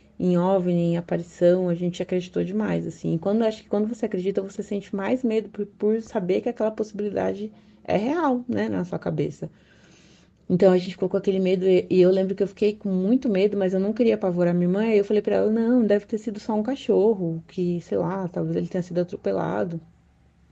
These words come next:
Mas não parecia ser um cachorro, parecia ser realmente alguma coisa sobrenatural.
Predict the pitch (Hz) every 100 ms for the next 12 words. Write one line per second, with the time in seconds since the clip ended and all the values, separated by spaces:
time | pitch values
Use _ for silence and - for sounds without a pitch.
0 | _ _ _ _ _ _ - 175 180 190
1 | 196 175 208 214 175 160 - 151 147 156
2 | - 147 147 151 156 165 160 - 160 160
3 | 175 180 180 180 175 - 170 170 - 165
4 | 165 165 165 208 175 165